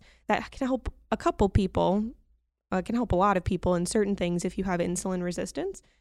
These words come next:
If there's less blood sugar in your body, then you need less insulin. And over time, that can help lower insulin resistance. That can help some people who have metabolic syndrome, diabetes. It's f-, been found to p-, really help that population.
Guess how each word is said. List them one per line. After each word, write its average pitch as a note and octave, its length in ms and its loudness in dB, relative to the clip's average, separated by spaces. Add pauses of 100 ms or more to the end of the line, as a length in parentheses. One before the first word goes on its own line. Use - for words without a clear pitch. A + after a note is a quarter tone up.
If G3 140 2
there's F#3 180 0
less F#3 220 -2
blood F#3 280 -2
sugar F#3+ 480 -2
in F#3 220 0
your F3 140 0
body, G3+ 320 0
then F#3 180 0
you F3+ 100 4
need F3 240 0
less F3+ 360 -4
insulin. B3+ 400 0
And F#3 100 2
over F#3 180 0
time, A3 340 0
that F#3 120 -2
can F#3+ 120 -6
help F3+ 220 -2
lower F3 300 0
insulin F3+ 380 -4
resistance. G3 560 -4 (320)
That F#3+ 120 0
can G#3 100 0
help F#3+ 200 0
some F#3+ 180 0
people F#3+ 320 -2
who F#3+ 120 0
have F3+ 280 -2
metabolic F3 560 0
syndrome, F3+ 400 0
diabetes. F3 640 0
It's - 240 -12
f-, - 100 -10
been G3+ 180 4
found F#3 280 2
to - 80 -6
p-, F#3 100 0
really F#3 400 4
help - 280 -2
that - 180 -2
population. - 800 -2